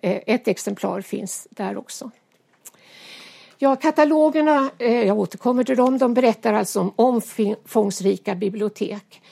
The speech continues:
Och idealet var ju att vara en lärd man, en polyhistor. Det närmaste jag själv har kommit detta slags privatbibliotek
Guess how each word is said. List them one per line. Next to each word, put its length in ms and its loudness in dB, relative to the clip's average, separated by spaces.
Och 120 0
idealet 800 2
var 160 -2
ju 280 -6
att 140 -8
vara 200 -2
en 140 -2
lärd 540 -2
man, 500 -4
en 300 -6
polyhistor. 800 -6
Det 100 0
närmaste 600 2
jag 180 4
själv 240 2
har 80 4
kommit 340 0
detta 260 0
slags 340 -6
privatbibliotek 1200 -2